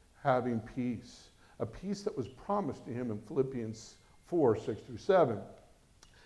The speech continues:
And this wasn't the first time Peter had seen and been in jail, right? Peter had been in jail earlier in Acts chapter five, remember, when he was in jail along with some of the other disciples and apostles,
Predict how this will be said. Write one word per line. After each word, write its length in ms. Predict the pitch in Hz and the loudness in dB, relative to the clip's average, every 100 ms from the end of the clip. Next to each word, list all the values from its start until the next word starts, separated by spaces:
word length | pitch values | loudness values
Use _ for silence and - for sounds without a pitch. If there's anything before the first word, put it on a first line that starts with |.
| - | 2
And 120 | 180 | 6
this 160 | 226 208 | 6 8
wasn't 280 | 220 220 175 | 8 8 4
the 80 | |
first 340 | 143 220 233 - | 6 8 8 4
time 260 | 156 143 | 0 2
Peter 280 | 151 165 147 | 0 2 4
had 120 | 135 | 4
seen 380 | 135 175 151 165 - - - - - | 2 -2 -2 -4 -10 -20 -20 -20 -2
and 120 | 151 | 4
been 160 | 147 151 | 6 8
in 100 | 139 | 6
jail, 320 | 123 190 127 | 6 6 6
right? 300 | 117 127 170 - - - | 8 8 8 0 -6 4
Peter 280 | 233 285 | 6 12
had 140 | 196 160 | 12 12
been 160 | 175 | 8
in 80 | 160 | 6
jail 220 | 147 180 180 | 10 10 12
earlier 400 | 185 226 185 147 | 10 10 10 8
in 120 | 143 | 6
Acts 220 | 151 156 - | 0 0 4
chapter 340 | 160 143 147 | 4 6 4
five, 380 | 139 190 160 135 | 10 12 12 12
remember, 440 | 147 143 147 208 | 8 8 12 12
when 200 | 190 147 | 12 8
he 80 | 185 | 6
was 220 | 160 139 | 6 6
in 120 | 139 | 4
jail 300 | 117 143 147 | 4 8 10
along 300 | 151 127 147 | 10 8 4
with 80 | 139 | 4
some 160 | - 147 | 2 0
of 40 | |
the 120 | 127 | 4
other 180 | 143 143 | 6 6
disciples 680 | 135 131 - 156 160 180 147 | 4 4 8 10 10 4 2
and 100 | 120 | -2
apostles, 640 | 113 165 165 170 185 196 | 8 12 12 10 2 0